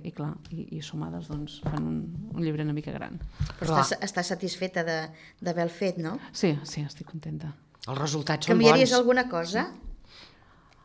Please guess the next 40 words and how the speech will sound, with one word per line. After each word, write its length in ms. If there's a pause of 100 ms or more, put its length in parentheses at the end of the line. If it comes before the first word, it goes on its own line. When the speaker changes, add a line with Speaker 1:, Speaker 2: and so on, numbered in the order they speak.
(720)
Speaker 1:
Del, 600
del 200
que 120
he 80
escrit 420
o 60
del 220
que 140 (220)
Speaker 2:
Sí. 240 (300)
Speaker 1:
No 160
me 100
l'he 100
tornat 240
a 60
llegir. 320 (680)
Si 280
me'l 200
llegís, 480
quan 180
me 80
passaria 300
amb 80
un 80
cel 160
de 80
plom, 300
em 40
canviaria 380
moltes 320
de 60
coses. 400 (680)
Perquè 260
quan 220
hi 80
entres 240
a, 140 (100)
a 80
dins 240
del 160
procés 480